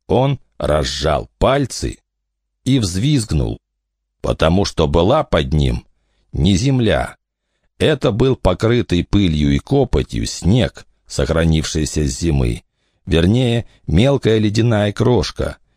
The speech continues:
Елька ушёл в неё ногами выше колен, по кромку своих новеньких разноцветных штанов. Но испугался Елька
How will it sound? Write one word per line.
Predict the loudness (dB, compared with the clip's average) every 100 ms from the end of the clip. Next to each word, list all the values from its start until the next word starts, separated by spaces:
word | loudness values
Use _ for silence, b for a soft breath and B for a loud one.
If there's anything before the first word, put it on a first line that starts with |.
| _
Елька | -2 0 2 0 0
ушёл | 0 0 0 0
в | 0
неё | 2 2
ногами | 2 0 0 0 0 0
выше | 0 0 -4
колен, | -2 0 0 0 -4 _ _
по | -2
кромку | 2 2 2 0 -2
своих | -2 0 0 0 0
новеньких | 0 2 0 -2 -2
разноцветных | 0 0 0 0 0 0 0 -2
штанов. | -2 -2 0 0 -2 -10 _ _ _ _ _ _ _ -6
Но | 0 0
испугался | 0 -4 0 2 0 0 -2
Елька | 0 0 -2 -6 -8